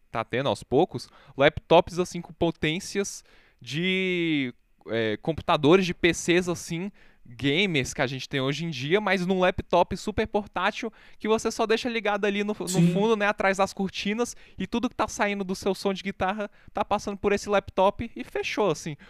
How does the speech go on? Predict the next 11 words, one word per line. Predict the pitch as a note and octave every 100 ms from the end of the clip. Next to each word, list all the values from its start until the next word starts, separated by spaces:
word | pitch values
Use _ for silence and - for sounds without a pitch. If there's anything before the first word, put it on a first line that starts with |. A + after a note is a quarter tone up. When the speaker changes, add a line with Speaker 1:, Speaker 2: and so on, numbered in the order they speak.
| -
Speaker 1:
O | -
cara | G#3 G3+
vai | A3
levar | A3 G#3 G#3+
o |
quê? | G#3+ F#3 A#2 - - -
Vai | D#3+
levar | F#3 F#3+
guitarra, | F3+ G#3 - - F3 C#4 F4+ G#4 - - _ _ _ _ _ _ -
cabo, | G3+ G#3+ G3 B3+ - _ _ _ _ - _ _
laptop | D3 F3+ G#3+ - F#3 F#3+ A3 D4